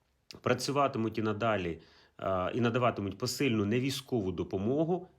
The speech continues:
тридцять п'ять відсотків. Намагатимуться просто вижити, двадцять чотири відсотки, спробують виїхати з країни, п'ять відсотків, інше два відсотки. Не знають, що робити, або важко відповісти, п'ятнадцять відсотків. А, ви знаєте, цьому дослідженню я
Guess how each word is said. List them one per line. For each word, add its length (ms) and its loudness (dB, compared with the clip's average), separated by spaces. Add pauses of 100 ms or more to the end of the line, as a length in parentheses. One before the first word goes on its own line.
(320)
тридцять 380 -2
п'ять 280 -2
відсотків. 580 -16
Намагатимуться 720 0
просто 380 -8
вижити, 360 -6
двадцять 340 -8
чотири 340 -2
відсотки, 420 -6
спробують 460 -2
виїхати 420 -6
з 60 -10
країни, 340 -4
п'ять 320 -2
відсотків, 540 -8
інше 260 -2
два 200 -2
відсотки. 560 -6 (460)
Не 320 2
знають, 360 2
що 180 -2
робити, 380 -2
або 140 -2
важко 320 -2
відповісти, 540 -6
п'ятнадцять 540 -4
відсотків. 460 -16 (640)
А, 240 2
ви 100 0
знаєте, 300 0
цьому 300 0
дослідженню 640 -2
я 300 4